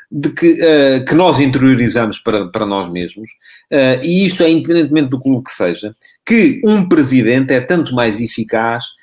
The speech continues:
eh, para dominar os meandros do futebol, para ser mais forte nas, eh, nos debates com os presidentes do, dos adversários, ah, ahm, quanto mais tempo estiver no poder. Se formos a ver, Jorge Pinto da Costa é presidente do Futebol Clube do Porto desde mil novecentos e oitenta e dois.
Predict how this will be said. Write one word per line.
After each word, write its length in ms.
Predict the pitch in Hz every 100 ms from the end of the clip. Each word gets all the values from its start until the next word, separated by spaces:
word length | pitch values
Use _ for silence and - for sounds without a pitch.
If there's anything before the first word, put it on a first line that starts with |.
| _ -
eh, 300 | 107 95 90
para 240 | - 87
dominar 460 | 85 98 98 90 85
os 140 | 82
meandros 420 | 90 92 90 95
do 100 | 110
futebol, 760 | 131 - 139 123 131 123 110 90
para 180 | 101 95
ser 220 | - 90
mais 240 | 92 92
forte 460 | - 101 95 92 _ - - -
nas, 420 | 107 107 101 -
eh, 280 | 110 98 95
nos 240 | 101 104 90
debates 400 | 95 107 92 -
com 120 | 104
os 80 | -
presidentes 540 | 104 90 95 90 -
do, 200 | 92 87
dos 200 | 90 90
adversários, 600 | 107 123 147 165 165 151 - - - -
ah, 640 | 151 143 - 147 131 123
ahm, 540 | 117 113 110 110 104 - _ _ _ -
quanto 340 | 202 185 175
mais 280 | 180 180 -
tempo 200 | 170 156
estiver 340 | - 151 151
no 160 | 147 135
poder. 340 | 151 143 - _ _ _ _ _ _
Se 80 | -
formos 200 | 185 165
a 60 | 131
ver, 160 | 107 110
Jorge 280 | 151 135 131
Pinto 220 | 135 170
da 60 |
Costa 240 | 131 135 139
é 20 |
presidente 320 | 131 127 127
do 40 | 120
Futebol 200 | 135 120
Clube 140 | 123
do 40 |
Porto 160 | 139 135
desde 220 | 143 120
mil 140 | 139 139
novecentos 480 | 135 127 147 131
e 60 | 139
oitenta 360 | 135 127 120 135
e 60 |
dois. 380 | 120 98 -